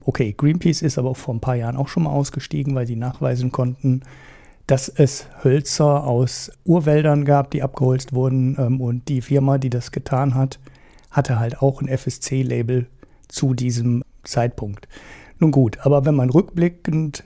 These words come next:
drauf schaut, ähm, kann man sehen, dass das F-S-C-Label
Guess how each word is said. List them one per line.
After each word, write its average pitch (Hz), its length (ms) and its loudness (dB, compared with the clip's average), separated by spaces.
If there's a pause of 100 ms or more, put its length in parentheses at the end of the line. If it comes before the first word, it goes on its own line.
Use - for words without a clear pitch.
drauf 135 380 -2
schaut, 135 380 4
ähm, 131 180 4
kann 135 160 0
man 131 120 4
sehen, 131 180 2
dass 127 140 -2
das 135 120 -2
F-S-C-Label 139 840 -2